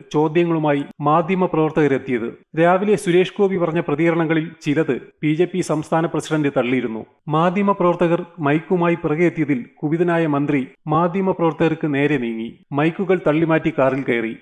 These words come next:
"എന്റെ വഴി എന്റെ അവകാശമാണ്, പ്ലീസ്" എന്നും അദ്ദേഹം കൈ ചൂണ്ടി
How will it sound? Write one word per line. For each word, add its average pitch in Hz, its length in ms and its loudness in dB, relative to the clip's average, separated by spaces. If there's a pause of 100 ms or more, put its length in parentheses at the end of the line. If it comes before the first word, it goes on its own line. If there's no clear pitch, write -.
"എന്റെ 160 320 0
വഴി 160 340 2
എന്റെ 139 220 0
അവകാശമാണ്, 127 640 0 (220)
പ്ലീസ്" 170 360 -4
എന്നും 143 340 -4
അദ്ദേഹം 143 300 0
കൈ 135 120 2
ചൂണ്ടി 143 260 -2